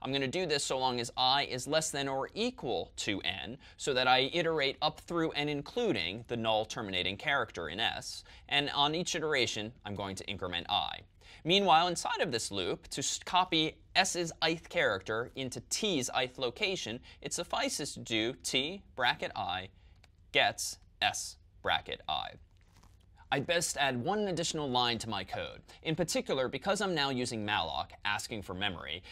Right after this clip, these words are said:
it's my responsibility to free up that memory when I'm done with it, just like we should be freeing memory that's given to us by getString. So at the very end of this program, I'm gonna add one additional line to free t before returning zero to indicate success.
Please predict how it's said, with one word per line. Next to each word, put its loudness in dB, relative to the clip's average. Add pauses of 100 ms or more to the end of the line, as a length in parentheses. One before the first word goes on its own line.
it's -6
my 2
responsibility 0
to -8
free -4
up 0 (160)
that -2
memory -8
when -6
I'm -4
done 6
with -10
it, -12 (160)
just -2
like 0
we -4
should -4
be -4
freeing 0
memory -6
that's -6
given 0
to -8
us -8
by -2
getString. -4 (360)
So 0
at 4
the 4
very 4
end 4
of -2
this 0
program, 0 (100)
I'm -6
gonna -2
add 4
one -2
additional -2
line -4 (240)
to -8
free 2 (240)
t -2 (200)
before -2
returning -2 (400)
zero -2
to -14
indicate -12
success. -12